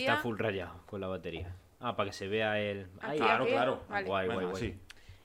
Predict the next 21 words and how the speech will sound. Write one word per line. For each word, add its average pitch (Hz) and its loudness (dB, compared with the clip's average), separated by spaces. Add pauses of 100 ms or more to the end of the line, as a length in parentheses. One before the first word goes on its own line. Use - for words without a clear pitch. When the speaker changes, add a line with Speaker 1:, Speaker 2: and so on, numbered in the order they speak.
Speaker 2:
Eh, 226 2
pues 233 0
hoy - 4
traigo 320 4
un 311 -4
tema 311 6
que 196 -6
se 240 -8
quedó 240 0
un 269 -6
poco 302 4
abierto, 269 6
me 220 -4
se 226 -8
mencionó 220 -6
por 247 0
encima, 240 -4 (100)
eh, 202 -2
el 202 -8
programa 214 0
pasado, 262 0